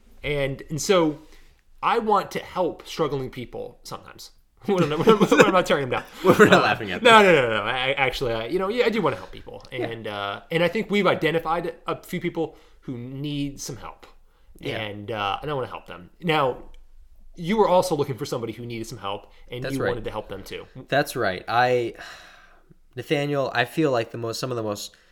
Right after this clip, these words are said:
Speaker 2: hurting people in the world, they come from Reddit. And so I, I went to Reddit and I read through the, just the waves of hurting people who are having so many issues. And, and I found one that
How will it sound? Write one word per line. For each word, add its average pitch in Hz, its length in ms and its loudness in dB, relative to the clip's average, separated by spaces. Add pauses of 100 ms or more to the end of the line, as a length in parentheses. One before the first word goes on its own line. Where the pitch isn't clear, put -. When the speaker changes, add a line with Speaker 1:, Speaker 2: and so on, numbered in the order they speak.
(160)
Speaker 2:
hurting 143 380 0
people 120 300 -6
in 113 60 -6
the 113 60 -6
world, 104 460 -6
they 113 80 -6
come 107 180 -10
from 101 200 -12
Reddit. 95 300 -4 (680)
And 107 300 -6
so 104 520 -4
I, 113 280 -4
I 113 100 -4
went 113 360 -4
to - 100 -10
Reddit 101 480 -4
and 101 120 -10
I 98 60 -8
read 104 320 -6
through 101 520 -8 (760)
the, 110 180 -8
just 110 260 -10
the 127 80 -6
waves 113 440 -2
of 101 120 -10
hurting 113 300 -6
people 92 480 -10 (260)
who 104 480 -6 (720)
are - 100 -10
having 156 260 -4
so 147 140 -8
many 117 220 -8
issues. 113 340 -8
And, 104 180 -8
and 107 200 -8
I 104 60 -6
found 123 400 -8
one 107 380 -2
that 95 340 -8